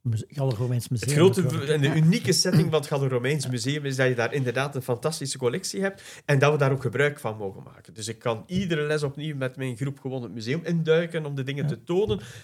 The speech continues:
Speaker 2: Eh, ik kan ook vragen dat de dingen uit het depot worden gehaald als we daar dingen nodig hebben. We kunnen een uitstap doen. Dat is het voordeel van de context van, eh, van Tongeren.
Speaker 1: Het is dus, allee, ik kan ook begrijpen, het is niet zo, allee, traditioneel, eh,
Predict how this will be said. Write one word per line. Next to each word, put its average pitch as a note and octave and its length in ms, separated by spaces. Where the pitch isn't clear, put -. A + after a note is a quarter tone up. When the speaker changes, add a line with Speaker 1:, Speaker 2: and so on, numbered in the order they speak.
Speaker 2:
Eh, B2+ 160
ik C3+ 100
kan C3 160
ook B2+ 120
vragen C#3 260
dat B2+ 120
de C3 80
dingen C3+ 220
uit B2+ 140
het A2+ 120
depot E3+ 340
worden F3 260
gehaald D#3+ 420
als D#3 180
we D3+ 420
daar C#3+ 240
dingen D3+ 220
nodig D3 340
hebben. C#3 260
We B2 60
kunnen A2+ 240
een A2+ 120
uitstap E3 440
doen. D#3 180
Dat D3 100
is C3 60
het C3 120
voordeel E3+ 340
van C#3+ 160
de C3 80
context D#3+ 460
van, A#2+ 240
eh, A#2+ 60
van A2 180
Tongeren. A2+ 420
Speaker 1:
Het - 100
is - 140
dus, D3 280
allee, D3 240
ik B2 60
kan D3 100
ook C#3 120
begrijpen, A#2+ 420
het - 80
is C3 200
niet D#3+ 220
zo, C3+ 460
allee, B2+ 400
traditioneel, C3+ 920
eh, C3+ 140